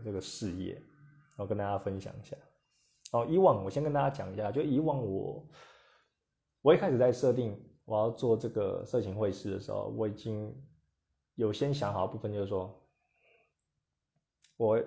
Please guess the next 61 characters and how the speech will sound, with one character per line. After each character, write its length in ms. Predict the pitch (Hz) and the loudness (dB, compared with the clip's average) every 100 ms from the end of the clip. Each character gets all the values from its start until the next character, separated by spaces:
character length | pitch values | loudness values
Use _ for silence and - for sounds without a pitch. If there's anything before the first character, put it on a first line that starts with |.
| 113 | 0
我 80 | 107 | 2
要 140 | 123 | 2
产 200 | - 95 | 2 -4
出 120 | 92 | -2
的 60 | 110 | -2
东 120 | 101 | 0
西 60 | 104 | 0
就 180 | 107 | 2
是 80 | 101 | 2
数 200 | - 120 | 0 4
位 140 | 107 98 | 4 2
产 280 | - 90 | -4 -10
品。 180 | 92 98 - - - _ _ _ - | -10 -12 -16 -20 -20 _ _ _ -4
那 60 | 143 | -2
数 140 | 147 | 4
位 60 | 151 | 4
产 160 | - 101 | 2 -4
品 80 | |
的 80 | 95 | -4
好 160 | 90 87 | -4 -6
处 200 | - 101 | -4 -6
呢， 60 | |
就 80 | 98 98 | -2 -2
是 120 | 98 - - | -4 -8 -12
现 160 | - 123 | -4 -2
在 80 | |
科 180 | 117 120 | 0 0
技 140 | 117 113 | 2 2
的 100 | 98 | 0
发 260 | - 90 | -2 -4
达， 240 | - - - - - | -4 -10 -14 -20 -14
然 100 | 98 | -12
后 20 | |
它 80 | - | -8
可 140 | - 101 | -4 -2
以 100 | 92 | -2
打 260 | - 87 | -2 -2
通 240 | - 113 113 | -2 -2 -2
国 240 | 107 95 | -2 -2
界， 320 | 92 113 104 | -2 -4 -4
就 120 | 113 120 | -4 -4
是 60 | |
你 100 | 107 | -4
任 220 | 104 160 | -2 -2
何 120 | 120 98 | -2 0
地 160 | 107 | -2
方 200 | 104 90 | -2 -6
你 40 | 90 | -6
都 80 | |
可 120 | 107 101 | -4 -4
以 40 | |
贩 200 | - 104 | -4 -6
卖 100 | 101 | -6
你 100 | 98 | -8
的 100 | - | -10
数 200 | - 113 | -10 -4
位 140 | 104 101 | -4 -4
产 240 | - 104 | -8 -12
品。 180 | - - - - _ _ - | -14 -18 -20 -20 _ _ -8
然 120 | 104 | -4
后 460 | 113 123 107 - | 0 2 2 -2